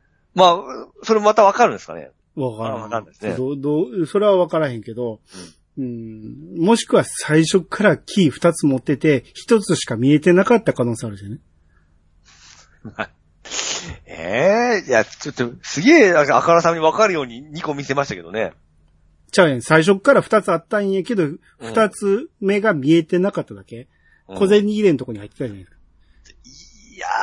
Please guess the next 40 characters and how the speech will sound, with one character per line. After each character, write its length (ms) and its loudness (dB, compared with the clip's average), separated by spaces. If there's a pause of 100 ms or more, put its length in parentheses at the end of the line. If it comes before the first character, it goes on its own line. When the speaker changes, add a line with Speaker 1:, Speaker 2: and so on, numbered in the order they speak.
(480)
Speaker 2:
だ 120 -4
か 80 -16
ら 60 -18
小 60 -2
銭 360 4
入 60 4
れ 120 2
ん 60 4
と 100 -2
こ 80 -6
に 260 -4
入 40 0
れ 140 2
る？ 240 -2 (1080)
Speaker 1:
入 100 -8
れ 120 4
な 100 6
い 40 8
で 40 4
す 100 -6
け 80 -16
ど 60 -10
ね。 80 2
Speaker 2:
め 80 6
っ 100 0
ち 140 0
ゃ 40 6
汚 160 4 (140)
れ 180 4
る 60 4
よ、 120 4
<laughs> 20 -18
小 120 -2
銭 220 2
入 160 2
れ 100 4
ん 40 -6
と 80 -6
こ 100 0
ろ。 60 0